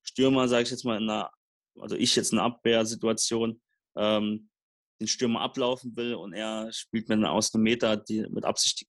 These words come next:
Krücke, äh, den Ball halt an die Krücke. Und da ist es halt im Ermessungsspielraum vom Schiri, ob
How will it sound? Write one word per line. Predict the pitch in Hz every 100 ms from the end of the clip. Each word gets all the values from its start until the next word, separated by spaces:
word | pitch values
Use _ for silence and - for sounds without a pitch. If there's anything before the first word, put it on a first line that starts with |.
| -
Krücke, | 123 123 110
äh, | - 107
den | 110 110
Ball | 113 127
halt | 117
an | -
die | 110
Krücke. | - 107 120 120 - - - _ _
Und | -
da |
ist | 98 104
es | 110
halt | 110 101
im | 110
Ermessungsspielraum | 101 110 - 120 - - 113 107 107
vom | 110 110
Schiri, | 107 - 117 117
ob | -